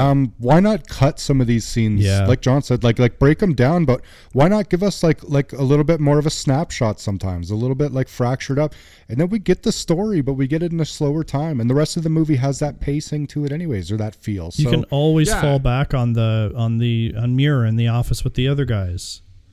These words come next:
Speaker 1: Yeah.
Speaker 3: Yeah. You could have definitely made this movie shorter.
Speaker 2: Yeah.
Speaker 3: But once again, I, I never found it, like, overly long. So
Speaker 1: No, it's not,
Speaker 3: so
Speaker 1: it's not a huge problem, the length.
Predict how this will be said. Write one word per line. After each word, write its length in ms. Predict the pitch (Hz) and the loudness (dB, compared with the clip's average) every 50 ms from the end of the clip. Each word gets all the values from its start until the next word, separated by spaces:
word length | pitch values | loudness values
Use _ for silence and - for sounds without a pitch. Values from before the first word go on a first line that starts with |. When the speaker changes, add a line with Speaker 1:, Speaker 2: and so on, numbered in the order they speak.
| - - - - | -20 -18 -6 0
Speaker 1:
Yeah. 220 | 120 131 147 143 | 2 2 2 2
Speaker 3:
Yeah. 180 | 160 190 - - - _ _ _ _ - - - | 0 -2 -6 -8 -12 _ _ _ _ -8 -6 -6
You 100 | 185 190 | -4 -4
could 140 | - 330 | -2 -2
have 140 | 302 196 139 | -2 -2 -2
definitely 480 | 170 175 185 175 196 190 190 185 170 156 | -2 -2 -4 -4 -4 -8 -6 -6 -6 -4
made 220 | 139 139 143 143 127 | -2 -2 -2 -2 -4
this 200 | 135 131 - - | -6 -8 -8 -8
movie 260 | 120 120 107 98 87 | -8 -8 -6 -8 -8
shorter. 640 | - - - 98 104 120 131 117 90 82 87 101 113 | -10 -10 -10 -8 -6 -6 -6 -6 -6 -6 -6 -6 -4
Speaker 2:
Yeah. 300 | 123 113 107 110 107 104 107 | -2 -2 0 0 0 0 0
Speaker 3:
But 100 | 131 131 | -2 -2
once 260 | 147 160 175 175 - | -4 -6 -8 -8 -8
again, 340 | 156 135 170 185 190 180 160 | -8 -6 -6 -4 -4 -4 -4
I, 220 | 147 147 143 131 107 135 | -4 -4 -4 -4 -6 -6
I 20 | 143 | -6
never 240 | 143 151 165 175 156 | -6 -8 -8 -10 -10
found 300 | - - 160 160 165 151 | -10 -10 -10 -8 -8 -8
it, 120 | 147 113 120 | -10 -10 -10
like, 240 | 123 120 - - - - | -12 -12 -14 -16 -14 -12
overly 500 | 120 123 120 120 139 147 151 151 151 143 | -10 -8 -8 -8 -8 -8 -6 -6 -6 -6
long. 520 | 120 104 101 101 107 117 127 165 190 190 - _ _ _ _ _ - | -8 -8 -10 -10 -10 -10 -10 -12 -14 -16 -18 _ _ _ _ _ -20
So 380 | - - 135 131 123 117 117 110 | -14 -10 -8 -8 -6 -6 -6 -4
Speaker 1:
No, 180 | 175 185 185 | -2 0 0
it's 180 | 190 175 - - | 0 0 0 0
not, 200 | 226 240 247 165 | 2 2 2 2
Speaker 3:
so 40 | 147 | 0
Speaker 1:
it's 200 | 180 - - - | 0 0 0 0
not 160 | 208 226 240 | -2 0 0
a 40 | 220 | 0
huge 440 | 151 - - 143 151 151 120 - - | -2 0 2 4 4 4 2 0 -4
problem, 460 | - 110 107 110 110 98 98 95 95 87 | -2 -2 0 -2 -2 -4 -4 -6 -6 -6
the 80 | 95 | -8
length. 480 | 90 92 95 90 80 76 - - - | -8 -8 -8 -10 -12 -14 -16 -20 -20